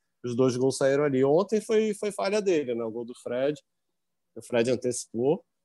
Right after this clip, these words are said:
se antecipou a ele e marcou, o Miranda ficou pra trás.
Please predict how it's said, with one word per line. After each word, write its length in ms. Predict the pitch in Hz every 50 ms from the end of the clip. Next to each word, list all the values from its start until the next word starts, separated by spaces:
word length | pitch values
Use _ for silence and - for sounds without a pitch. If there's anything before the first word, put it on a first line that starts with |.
| _ _ _ -
se 120 | - 131
antecipou 520 | 127 - - 131 123 - - 123 123 131
a 80 | 139 131
ele 640 | 117 120 131 151 151 147 135 127 127 123 123 120 120
e 20 | 110
marcou, 440 | 117 123 117 - _ - 117 123
o 40 | 135
Miranda 460 | 143 135 117 120 117 123 127 127 123 120 _ _ _ _ _ _ - 113 -
ficou 220 | - 120 - 127 123
pra 160 | 135 135 127
trás. 480 | - - 117 117 123 135 151 151 -